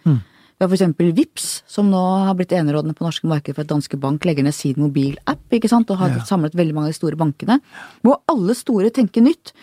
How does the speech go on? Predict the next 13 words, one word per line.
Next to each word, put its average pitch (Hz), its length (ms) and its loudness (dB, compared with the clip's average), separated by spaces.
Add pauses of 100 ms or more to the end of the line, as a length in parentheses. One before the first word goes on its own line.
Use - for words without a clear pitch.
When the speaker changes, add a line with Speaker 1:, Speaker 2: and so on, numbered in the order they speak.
(180)
Speaker 2:
fordi 226 200 4
de 190 100 2
er 220 80 6
mindre 185 640 2
enn 214 200 0
sitt - 240 -6
eget 180 300 0
selvbilde 175 520 -2 (140)
i 226 140 2
dagens 214 280 0
verden? 226 220 0 (1400)
Speaker 1:
Ja, 147 220 0 (240)
eh, 165 500 4